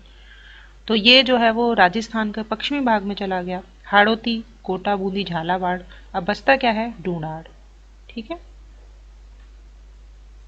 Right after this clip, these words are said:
जयपुर की महारानी गायत्री देवी किस वर्ष में पहली बार लोकसभा की सदस्य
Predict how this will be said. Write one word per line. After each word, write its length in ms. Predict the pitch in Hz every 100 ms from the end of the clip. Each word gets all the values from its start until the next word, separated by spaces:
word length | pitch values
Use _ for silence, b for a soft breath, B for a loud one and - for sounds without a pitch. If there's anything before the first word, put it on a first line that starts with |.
| - B B 180
जयपुर 380 | 220 240 330 339
की 160 | 302
महारानी 520 | 262 220 269 269 254 254
गायत्री 420 | 214 233 - 302
देवी 280 | 254 214 247
किस 200 | 233 302
वर्ष 240 | 302 262 247
में 120 | 254
पहली 300 | 240 214 262
बार 220 | 247 226 214
लोकसभा 440 | 220 247 233 202
की 140 | 196 214
सदस्य 460 | 180 180 180 277